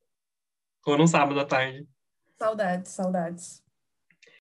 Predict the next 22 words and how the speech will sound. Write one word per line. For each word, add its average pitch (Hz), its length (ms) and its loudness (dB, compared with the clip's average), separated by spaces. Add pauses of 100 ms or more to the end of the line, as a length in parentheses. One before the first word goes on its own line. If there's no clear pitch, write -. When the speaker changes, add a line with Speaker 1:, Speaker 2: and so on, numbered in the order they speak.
(260)
Speaker 1:
E 180 80 0
a 180 60 6
gente 190 140 0
começou 220 320 4
a 220 60 0
conversar, 220 460 2
assim, 170 520 -4
quando 143 160 -4
a - 20 -6
gente 147 160 -2
se - 60 -10
conheceu 147 360 -2
em 147 60 -4
dois 135 140 -8
mil 139 80 -8
e 131 80 -10
dezessete, 139 680 2 (720)
na 139 140 0
faculdade, 151 680 2
assim, 147 540 -4 (340)
e, 131 800 -4 (1300)
é, 127 460 -2